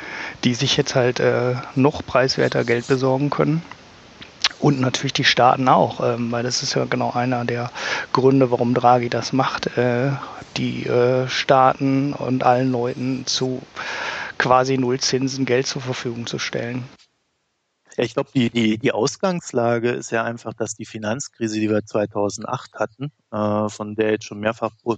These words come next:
Speaker 2: postuliert worden ist, dass sie vorbei ist, dass sie schlichtweg noch nicht vorbei ist. Also die Banken hängen weitestgehend immer noch am Tropf der E Z B. Und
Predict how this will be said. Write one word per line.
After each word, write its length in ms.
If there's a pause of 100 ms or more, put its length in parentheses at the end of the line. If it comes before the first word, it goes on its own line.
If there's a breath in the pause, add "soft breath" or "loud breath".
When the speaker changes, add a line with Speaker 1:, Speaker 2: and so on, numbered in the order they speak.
Speaker 2:
postuliert 580
worden 240
ist, 180
dass 120
sie 80
vorbei 380
ist, 300 (360 loud breath)
dass 100
sie 80
schlichtweg 460
noch 100
nicht 160
vorbei 380
ist. 260
Also 180
die 120
Banken 580 (640 loud breath)
hängen 1300
weitestgehend 800
immer 180
noch 200
am 140
Tropf 340
der 180
E 100
Z 300
B. 180 (1040 soft breath)
Und 440